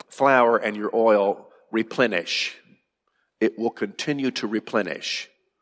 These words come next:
Make me a little piece of bread first. It was a test of her faith. It was huge, and she did it. And you know what? God made sure that the flour didn't run out, the oil didn't run out until the rain came. So all this time, the, the,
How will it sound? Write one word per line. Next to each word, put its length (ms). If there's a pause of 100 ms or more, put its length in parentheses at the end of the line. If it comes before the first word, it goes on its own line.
(400)
Make 220
me 100
a 80
little 300 (800)
piece 220
of 120
bread 280
first. 600 (1300)
It 100
was 120
a 40
test 320
of 80
her 100
faith. 320
It 140
was 380
huge, 560
and 120
she 220
did 340
it. 280 (760)
And 80
you 80
know 140
what? 500
God 240
made 220
sure 160
that 100
the 80
flour 320
didn't 180
run 160
out, 240 (380)
the 80
oil 220
didn't 180
run 180
out 320 (200)
until 220
the 100
rain 300
came. 400
So 220
all 200
this 200
time, 460
the, 280
the, 160